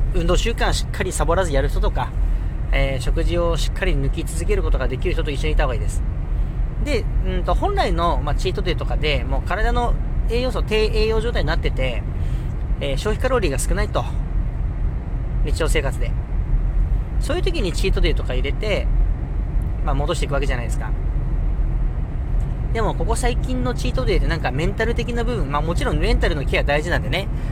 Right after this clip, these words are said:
あの、やる必要はあるんですけども、あの、とはいえ、じゃあ、三日に一回お菓子食べるなんてやったら、それは太るに決まってるわけですから、それをなるべく減らす。で、減らした分、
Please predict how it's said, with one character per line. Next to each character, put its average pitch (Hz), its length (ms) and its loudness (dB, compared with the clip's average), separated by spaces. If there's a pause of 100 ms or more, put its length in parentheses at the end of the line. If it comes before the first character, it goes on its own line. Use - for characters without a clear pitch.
(280)
あ 147 120 0
の、 143 80 0
や 151 120 2
る 165 60 2
必 - 160 0
要 180 40 0
は 196 60 0
あ 220 40 0
る 233 80 0
ん - 20 2
で - 80 0
す - 60 0
け 139 80 0
ど 117 80 0
も、 131 280 0 (640)
あ 139 120 -2
の、 127 260 -2
と - 80 -2
は 277 120 0
い 277 120 0
え、 262 240 2
じ 247 100 2
ゃ 165 180 2
あ、 - 40 -2 (360)
三 160 140 -2
日 185 160 0
に 180 120 2
一 175 40 0
回 175 160 0
お 160 60 0
菓 190 120 0
子 - 40 -4
食 156 160 0
べ 170 100 0
る 156 60 -2
な 139 100 0
ん 123 40 -4
て 143 80 0
や - 60 2
っ - 40 -4
た 160 220 -2
ら、 135 60 0
そ - 100 -2
れ 269 60 2
は 262 60 2
太 - 160 0
る 294 160 0
に - 80 -2
決 - 120 -2
ま 185 100 0
っ 185 40 -2
て - 120 -4
る - 280 -2
わ 214 100 0
け 185 100 -2
で 147 80 0
す - 100 -4
か 113 80 -2
ら、 113 220 -2 (480)
そ - 140 -6
れ 359 80 -2
を 359 260 -4 (280)
な 175 100 -2
る 208 100 -2
べ 196 100 -4
く - 100 -8
減 147 200 -8
ら 160 100 0
す。 113 220 -2 (1080)
で、 151 60 -4
減 175 140 -2
ら 240 100 -2
し - 100 -10
た 247 120 0
分、 262 360 -4